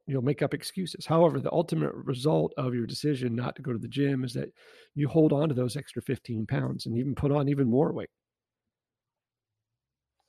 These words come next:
Is that what you were hoping for? Obviously, those results are opposite of what you wanted when you joined the gym. See where I'm going with this? The decision to skip exercising and avoiding your feelings of discomfort only compounded your challenges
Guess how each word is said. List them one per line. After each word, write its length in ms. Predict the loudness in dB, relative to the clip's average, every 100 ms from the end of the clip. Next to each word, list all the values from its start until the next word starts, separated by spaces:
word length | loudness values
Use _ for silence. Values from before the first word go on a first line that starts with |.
| -10
Is 80 | -4
that 160 | -2
what 160 | -2 -2
you 80 | 0
were 80 | 0
hoping 300 | 0 -2 -4
for? 420 | -4 -2 -2 -6 _ _ _ _ _ _ _ _ _ _ _ _ _ _ _ _ _ _
Obviously, 560 | -6 -4 -2 -2 -2 -2
those 220 | 0 0
results 340 | 0 0 0
are 100 | -2
opposite 380 | -4 -4 -6 -4
of 100 | -2
what 140 | -4 -4
you 380 | -2 -2 -4 -8 -20 _
wanted 320 | 2 4 4
when 200 | 2 -2
you 100 | -4
joined 340 | -2 -2 0 -2
the 60 |
gym. 400 | 0 0 -2 -8 -18 _ _ _ _ _ _ _ _ _ -8
See 160 | -2
where 100 | 0
I'm 80 | 0
going 220 | 0 0
with 100 | -2
this? 240 | -4 -8 -12 -20 -2
The 100 | 2
decision 420 | 4 6 6 6
to 40 | 0
skip 300 | 0 0 0
exercising 680 | -4 -4 -2 -2 0 0
and 120 | -2 0
avoiding 300 | 2 2 0
your 120 | -2
feelings 420 | 0 2 2 0 -4
of 180 | -6
discomfort 480 | -4 -6 -4 -4 -2
only 180 | -2 -2
compounded 500 | -4 -4 -2 -2 -2
your 100 | -4
challenges 580 | -2 0 0 -2 -4